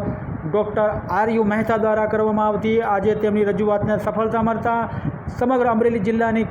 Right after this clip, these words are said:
કચેરીઓમાં આ ફરજ પાલન સહિતની કામગીરી કરવાની જે માહિતી છે તે ઓનલાઈન મૂકવાની માંગણી સ્વીકારવામાં આવેલ છે. ત્યારે આ સમગ્ર બાબતે અમરેલી જિલ્લાના આરટીઆઈ એક્ટિવિસ્ટ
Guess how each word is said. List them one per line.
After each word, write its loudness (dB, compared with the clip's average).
કચેરીઓમાં 0
આ 2
ફરજ 2
પાલન 0
સહિતની 0
કામગીરી 0
કરવાની 2
જે 4
માહિતી 2
છે 0
તે 0
ઓનલાઈન 2
મૂકવાની 0
માંગણી 0
સ્વીકારવામાં 2
આવેલ 2
છે. 0
ત્યારે 0
આ 2
સમગ્ર 0
બાબતે 0
અમરેલી 0
જિલ્લાના 2
આરટીઆઈ 2
એક્ટિવિસ્ટ -2